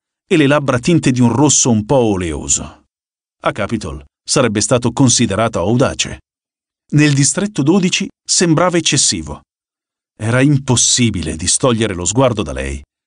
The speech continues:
che se ne stava lì a passarsi la mano sulla gonna, lisciandosi ossessivamente le balze. Solo dopo averle sistemate per bene, la ragazza sollevò la stessa mano per toccarsi la guancia.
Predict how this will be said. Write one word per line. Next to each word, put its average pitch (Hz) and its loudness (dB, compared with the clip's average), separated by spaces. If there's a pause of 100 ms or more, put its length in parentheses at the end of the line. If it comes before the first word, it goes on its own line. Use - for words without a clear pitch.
(120)
che 113 0
se 110 0
ne 120 2
stava 131 2
lì 143 4
a 127 4
passarsi 123 0
la 107 0
mano 123 2
sulla 113 0
gonna, 95 -2 (380)
lisciandosi 165 2
ossessivamente 135 2
le 98 -4
balze. 71 -8 (680)
Solo 196 2
dopo 151 2
averle 123 0
sistemate 117 -2
per 120 -2
bene, 123 0 (320)
la 175 2
ragazza 135 0
sollevò 110 0
la 85 -4
stessa - 0
mano 156 2
per - -4
toccarsi 131 0
la 95 -2
guancia. 69 -8